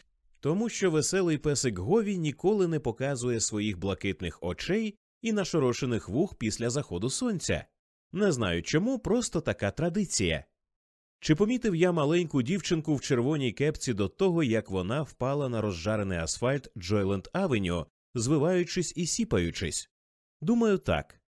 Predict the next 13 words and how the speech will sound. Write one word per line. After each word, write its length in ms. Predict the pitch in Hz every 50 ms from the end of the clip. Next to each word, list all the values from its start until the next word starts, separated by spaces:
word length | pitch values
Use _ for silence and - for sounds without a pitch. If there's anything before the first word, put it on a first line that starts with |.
| _ _ _
Але 260 | 80 82 98 113 120
точно 380 | - 175 190 185 - 185 175
сказати 440 | - - - 101 92 104 101 - 123
не 120 | 139 175 202
можу, 440 | 220 240 196 113 90 95 80 - - _ _ _ _ _ _
бо 180 | 98 110 156
час 260 | 156 - 240 233 220 175
додає 380 | 147 131 120 113 113 143 180
фальшивих 560 | 156 - 120 107 95 - - 135 131 139 -
спогадів 680 | - - - - 214 180 113 98 85 82 92 90 82 - _
і 140 | - 208 214
видозмінює 720 | 180 160 127 123 110 92 87 95 110 131 139 131 120 117
справжні. 680 | 113 - - 170 190 180 147 101 - 98 87 76 67